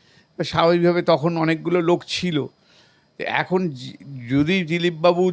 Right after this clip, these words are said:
জিততে পারেন তাহলে পরে, বা জিয়ারুলকে তৃণমূল থেকে পাঠানো হয়েছে কিনা আমরা জানি না, সেই জন্য হয়তো সেটে বসে আছেন। তো জিয়ারুলকে নিয়ে থাকলে যা হবার তাই হয়েছে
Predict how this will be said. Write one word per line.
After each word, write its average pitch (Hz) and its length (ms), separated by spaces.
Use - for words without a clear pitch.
জিততে 156 400
পারেন 185 360
তাহলে 160 400
পরে, 185 220
বা 175 140
জিয়ারুলকে 165 600
তৃণমূল 185 400
থেকে 175 200
পাঠানো 151 480
হয়েছে 175 240
কিনা 170 180
আমরা 170 160
জানি 156 300
না, 139 140
সেই 180 220
জন্য 185 200
হয়তো 180 180
সেটে 170 320
বসে 170 340
আছেন। 139 280
তো - 80
জিয়ারুলকে 185 720
নিয়ে 190 220
থাকলে 190 360
যা 165 260
হবার 180 340
তাই 180 280
হয়েছে 175 380